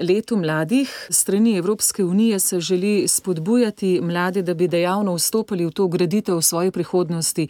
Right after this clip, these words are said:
da bi bila prihodnost boljša tudi v tem pomenu večjega sodelovanja, da bi bili bolj vključujoči, da bi bolj sprejemali. Zato, Jakob Osredkar, je zelo dobro, če povzameš, kaj si nagovarjal tudi udeležence prav v sklopu nekega podjetniškega večera,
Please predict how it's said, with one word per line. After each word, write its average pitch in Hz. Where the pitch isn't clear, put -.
da 185
bi 180
bila 180
prihodnost 180
boljša 196
tudi 190
v 175
tem 190
pomenu 175
večjega 180
sodelovanja, 160
da 180
bi 180
bili 185
bolj 190
vključujoči, 190
da 160
bi 175
bolj 190
sprejemali. 175
Zato, 202
Jakob 202
Osredkar, 202
je 196
zelo 190
dobro, 196
če 220
povzameš, 185
kaj 262
si 254
nagovarjal 196
tudi 208
udeležence 196
prav 285
v 247
sklopu 220
nekega 196
podjetniškega 196
večera, 202